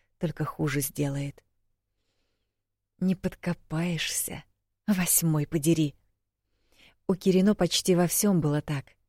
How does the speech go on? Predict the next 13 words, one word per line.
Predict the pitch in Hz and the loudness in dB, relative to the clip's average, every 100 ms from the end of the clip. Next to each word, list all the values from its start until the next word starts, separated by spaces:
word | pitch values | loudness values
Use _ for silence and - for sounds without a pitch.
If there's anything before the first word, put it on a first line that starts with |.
| _ _ _ _ | _ _ _ _
Насмешки, | 220 220 - 175 165 - 147 | 2 2 4 2 2 -2 -4
ехидство, | 147 - 185 185 - - | -4 -2 -2 0 -2 -4
провокации, | - 160 165 - 170 - - 151 - | 0 2 2 0 -2 0 0 0 -2
обман. | 170 147 170 170 147 139 _ _ _ _ _ _ _ _ _ _ _ _ _ - - _ - | -2 2 2 4 0 -4 _ _ _ _ _ _ _ _ _ _ _ _ _ -20 -20 _ -10
Всё | - 233 | 2 4
делалось | 202 196 190 185 185 175 | 6 8 8 8 6 4
тонким | - 180 175 175 170 | 2 2 2 0 2
расчётом, | 170 170 190 175 147 | 2 2 2 2 0
что | 143 - | -4 0
вроде | 160 190 170 | 6 6 6
и | 180 190 | 4 6
обидно, | 180 165 170 202 147 156 | 6 6 4 0 2 2
неприятно, | 170 190 190 196 208 - 165 | 2 4 6 6 4 2 -2